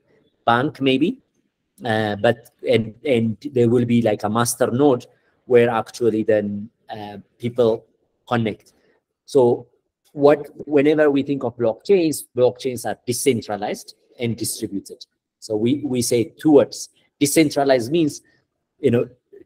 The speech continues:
distributed, as I said earlier, it can be a bank, can be distributed. They may have different nodes, distributed node, and then a master node to synchronize all of them.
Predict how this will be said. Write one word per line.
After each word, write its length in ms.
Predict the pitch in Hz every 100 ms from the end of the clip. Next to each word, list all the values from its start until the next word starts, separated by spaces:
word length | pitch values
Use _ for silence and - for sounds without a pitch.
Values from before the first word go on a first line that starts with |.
| 127
distributed, 640 | 156 - 175 185 185 202
as 140 | 139
I 80 | 123
said 320 | 117 - 135 -
earlier, 540 | 131 117 127 180 214 - _ _
it 200 | 156 -
can 100 | 156
be 100 | 143
a 60 | 117
bank, 320 | 127 160 - _
can 200 | 139 123
be 120 | 127
distributed. 680 | 107 113 - 107 101 90 - _ _ 117
They 160 | 113
may 100 | 120
have 300 | 117 113 101 -
different 380 | 165 165 139 120
nodes, 480 | 127 123 110 - -
distributed 600 | 127 117 131 120 - -
node, 320 | 139 120 - _ _ _ _ _
and 220 | 113 117
then 200 | 117 123
a 60 | 110
master 420 | 117 120 - 110
node 360 | 123 120 - - _
to 100 | -
synchronize 600 | 117 120 - 120 110 110 -
all 180 | 117
of 160 | 98 -
them. 120 | -